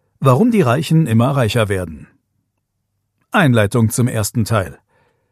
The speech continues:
Die Kehrseite der Medaille. Jede Münze hat drei Seiten: Kopf, Zahl und einen Rand.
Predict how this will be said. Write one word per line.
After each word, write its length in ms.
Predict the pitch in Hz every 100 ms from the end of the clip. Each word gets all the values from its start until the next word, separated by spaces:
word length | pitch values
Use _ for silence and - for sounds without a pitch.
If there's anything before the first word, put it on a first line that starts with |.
| _ _ _ -
Die 240 | 131 113
Kehrseite 760 | - 147 123 107 107 101 110 110
der 200 | 104 90
Medaille. 640 | 101 113 101 80 78 - _ _ _ _ _ _ _ _ _ _ _ _ _
Jede 320 | 131 208 208
Münze 420 | 147 135 131 156
hat 300 | 113 107 -
drei 220 | 123 113 117
Seiten: 500 | 110 85 - - - _ _ _ _ _
Kopf, 420 | 139 170 - - _ _ _ _
Zahl 460 | - 120 104 107 127 _ _ _ _
und 380 | 131 117 98 -
einen 300 | 117 131 139
Rand. 440 | 120 87 - -